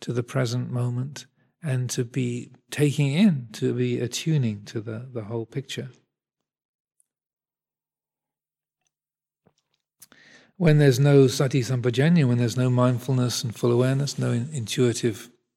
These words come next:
uh, intuitive wisdom, then that, uh, that leads to a lack of restraint.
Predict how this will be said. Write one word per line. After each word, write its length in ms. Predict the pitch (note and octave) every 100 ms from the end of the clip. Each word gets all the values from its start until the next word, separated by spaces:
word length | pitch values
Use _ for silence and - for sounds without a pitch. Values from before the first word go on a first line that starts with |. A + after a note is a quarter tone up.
| _ _ _ _ _ _ _ - - - _ _ _ -
uh, 200 | A#2 A#2+
intuitive 600 | D3 A2+ - C3 A#2+ A#2
wisdom, 500 | B2+ F3+ - A#2 C3+ - _ _ - - - _ _ -
then 640 | C#3+ D3 C#3+ C3+ C3 B2+ - _ _ -
that, 440 | C#3 C#3+ C#3+ - C#3 _ -
uh, 320 | A#2+ A#2+ A#2+ B2 - _ _ _ - -
that 240 | C3 D3+ D3
leads 340 | C3+ C3 -
to 220 | - C3 B2+
a 280 | B2+ A#2 -
lack 400 | C3 A#2 D3+ -
of 200 | B2+ A2
restraint. 760 | B2+ - - G3+ F3 A#2 -